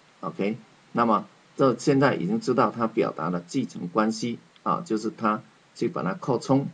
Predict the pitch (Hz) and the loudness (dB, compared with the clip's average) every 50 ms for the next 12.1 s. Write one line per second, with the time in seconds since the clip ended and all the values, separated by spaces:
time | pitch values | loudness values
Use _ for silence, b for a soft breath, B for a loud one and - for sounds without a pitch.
0 | - - - 87 - - - 113 - 71 76 95 98 - - - 110 - 135 120 | -8 -4 -4 -4 -4 -4 -6 -6 -4 -4 -4 -4 -4 -4 -6 -6 -4 -2 -2 -4
1 | 123 - - - _ _ _ - _ - 110 95 90 87 - - 117 120 117 - | -4 -6 -12 -18 _ _ _ -20 _ 0 0 0 0 0 -2 -2 -2 -2 0 2
2 | 120 117 120 120 113 90 85 - - _ _ _ - 131 113 104 - 110 110 107 | 2 4 4 4 4 0 0 -4 -12 _ _ _ -4 -2 -2 2 4 4 4 4
3 | 98 90 - - 65 60 - - 151 135 - - - - - - - - 117 104 | 4 0 -2 -6 -8 -8 -2 -2 0 0 0 -4 -8 -14 -20 -20 -8 -4 -4 -2
4 | 92 107 104 92 95 - - 117 120 123 123 107 69 78 98 110 - - - _ | 0 0 0 0 -2 -2 0 0 2 2 2 2 0 0 -2 -4 -6 -10 -18 _
5 | _ _ _ - 113 107 - 67 76 78 - - 139 117 - - 90 82 98 117 | _ _ _ -2 -2 0 0 -2 -4 -4 -2 -2 -4 -2 -4 -4 0 2 2 4
6 | 120 113 - - _ _ _ _ _ _ - 143 123 92 - - 78 82 78 - | 2 2 0 -6 _ _ _ _ _ _ -2 0 2 2 2 2 0 -2 0 0
7 | 113 120 123 113 76 57 - - - _ _ _ _ _ _ - 95 73 - - | 0 2 2 0 0 -2 -4 -8 -14 _ _ _ _ _ _ -4 -4 -4 -4 -6
8 | - _ _ - 113 156 190 92 92 87 - - _ _ _ _ - 160 147 - | -12 _ _ -4 0 0 2 0 0 -2 -8 -14 _ _ _ _ 0 0 0 2
9 | - 104 95 107 123 - - _ _ _ - - 135 131 131 110 82 98 107 120 | 0 -2 -2 -2 -4 -6 -10 _ _ _ -2 0 2 2 4 2 2 2 2 2
10 | 123 113 98 92 107 131 131 - 107 - - - - - _ _ _ _ - 90 | 2 2 4 4 4 2 2 0 -2 -2 -2 -6 -16 -20 _ _ _ _ -6 -6
11 | 87 - - 135 123 113 - 67 78 - - 113 - - - - - 82 - 165 | -4 -2 -2 -2 -2 0 -2 -4 -4 -4 -8 -10 -10 -10 -6 -4 0 2 4 2
12 | - - | 2 2